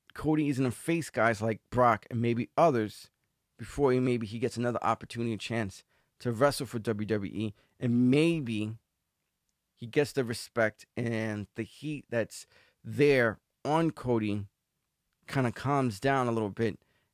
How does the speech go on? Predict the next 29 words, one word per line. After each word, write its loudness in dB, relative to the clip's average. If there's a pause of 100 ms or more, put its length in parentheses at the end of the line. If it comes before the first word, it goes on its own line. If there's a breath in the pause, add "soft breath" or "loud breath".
(100)
and -2
fans, -2
uh, 2 (680)
will, 2
um, 0 (220)
be 0
more 2
respectful 0
of -4
it -2
or -2
what -2
have -4
you. -14 (2500)
Anyway, 6
ladies 4
and 0
gentlemen, 0
this 2
is -4
the -4
Truth -6
and 0
Reality 2
Podcast. -2
Remember, 2
you -2
can 2
go 8